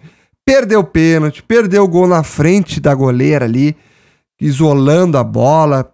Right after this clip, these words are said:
Não tava legal no jogo hoje, infelizmente, o Luizito Soares, então a gente não pode depender sempre dele. É, obviamente, a gente sabe que o cara tem o potencial, a gente sabe que ele é bom, que ele é, mano, é inegável, os números não mentem, mas a gente tem que, mano, ligar uma,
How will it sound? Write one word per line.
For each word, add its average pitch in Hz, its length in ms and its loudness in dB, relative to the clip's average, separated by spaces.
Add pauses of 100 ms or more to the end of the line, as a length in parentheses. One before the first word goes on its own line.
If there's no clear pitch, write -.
(120)
Não 233 280 0
tava 254 260 -2
legal 196 400 0
no 196 140 0
jogo 180 320 0
hoje, 170 500 0
infelizmente, 180 720 -2
o - 20 -4
Luizito 160 300 -4
Soares, 147 360 -2
então 147 160 -4
a 143 40 -2
gente 143 80 -8
não 165 100 -4
pode 143 300 -4
depender 151 320 -4
sempre 151 340 -4
dele. 214 320 0 (240)
É, - 100 -2
obviamente, 208 520 0
a - 20 -10
gente 143 120 -8
sabe 196 340 -4
que 151 100 -10
o 135 40 -14
cara 147 240 -4
tem 160 220 -2
o 165 60 2
potencial, 143 460 -2
a 156 40 0
gente 143 120 -6
sabe 165 400 -2 (320)
que - 80 -4
ele 156 80 2
é 147 40 2
bom, 139 300 -2
que 160 140 -6
ele 135 80 0
é, 135 200 -2 (120)
mano, 139 360 -4 (480)
é 135 240 0
inegável, 165 520 0
os 151 100 -4
números 170 260 0
não 180 120 0
mentem, 170 400 -2 (360)
mas 160 100 0
a - 20 0
gente 156 100 -4
tem 180 100 0
que, 185 220 -2 (140)
mano, 160 260 0
ligar 151 460 0
uma, 165 340 0